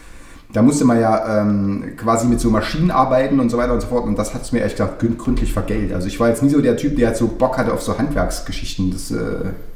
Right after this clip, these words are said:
also wenn's hängt oder wenn ich irgendwas machen will und dann ist es, dann ist es, äh, dann, dann sieht's gut aus, dann bin ich echt immer erleichtert, dass ich nie irgendwas kaputt gegangen ist. Also ich krieg da schon mittelschwere Schweißausbrüche, wenn ich irgendwie eine Gardinenstange an die Wand bohren muss, weil ich denke so, „Scheiße, wenn du jetzt doch irgendwie in irgendeinen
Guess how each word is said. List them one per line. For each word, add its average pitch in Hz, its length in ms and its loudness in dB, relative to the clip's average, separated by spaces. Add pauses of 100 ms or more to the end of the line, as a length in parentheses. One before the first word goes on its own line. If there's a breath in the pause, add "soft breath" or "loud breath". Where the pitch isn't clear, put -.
(1160 loud breath)
also - 160 2
wenn's 165 180 4
hängt 240 300 6
oder 160 180 2
wenn 180 100 2
ich 170 60 2
irgendwas 160 260 2
machen 196 240 2
will 185 80 -2
und 160 80 2
dann 151 100 0
ist 147 100 -2
es, - 180 -6
dann 143 120 2
ist 139 180 -2
es, - 180 -8
äh, 135 260 0
dann, 127 160 2
dann 131 220 2
sieht's 135 240 -2
gut 147 120 0
aus, 156 200 0
dann 147 100 2
bin 147 80 2
ich 156 80 0
echt 147 120 -2
immer 117 140 4
erleichtert, 110 460 2
dass 107 120 -2
ich - 40 2
nie 120 80 4
irgendwas 110 260 0
kaputt 120 220 -2
gegangen 101 280 0
ist. 92 120 -2
Also 101 140 -2
ich 107 60 -4
krieg - 140 -2
da 123 80 2
schon 120 520 2 (380 loud breath)
mittelschwere 127 520 4
Schweißausbrüche, 135 640 0
wenn 120 100 2
ich - 60 2
irgendwie 117 200 0
eine 117 100 4
Gardinenstange 107 560 0
an 107 80 2
die 101 80 2
Wand 107 220 0
bohren 107 200 2
muss, 113 160 4
weil 104 100 2
ich - 40 -4
denke 113 180 0
so, 113 120 -2
„Scheiße, - 340 -6
wenn 110 80 -4
du 113 60 -2
jetzt 117 180 -4
doch - 160 -2
irgendwie 127 340 2
in 110 100 0
irgendeinen 107 340 0